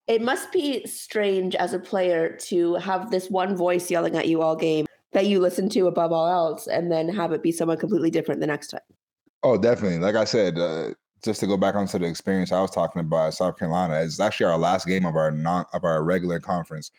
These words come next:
Speaker 2: in the S E C. We were playing against, uh, I think it was Mississippi State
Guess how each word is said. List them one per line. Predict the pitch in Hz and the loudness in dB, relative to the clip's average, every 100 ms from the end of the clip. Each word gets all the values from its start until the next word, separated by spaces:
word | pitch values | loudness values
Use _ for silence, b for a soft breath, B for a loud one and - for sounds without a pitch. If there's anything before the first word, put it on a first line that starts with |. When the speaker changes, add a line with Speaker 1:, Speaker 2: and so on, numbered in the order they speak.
| b b b - | b b b -6
Speaker 2:
in | 98 | 0
the | 90 | 2
S | 90 - | 2 0
E | 92 | -2
C. | 104 90 | -2 0
We | |
were | 87 | -2
playing | - 95 87 | 0 0 0
against, | 85 87 - | 0 -2 -2
uh, | 85 78 82 _ _ - | 0 0 -4 _ _ -12
I | 110 | -4
think | 127 | 0
it | 127 | 2
was | 87 | 2
Mississippi | 95 - 80 | 0 -2 -4
State | 78 98 92 | -2 -2 -2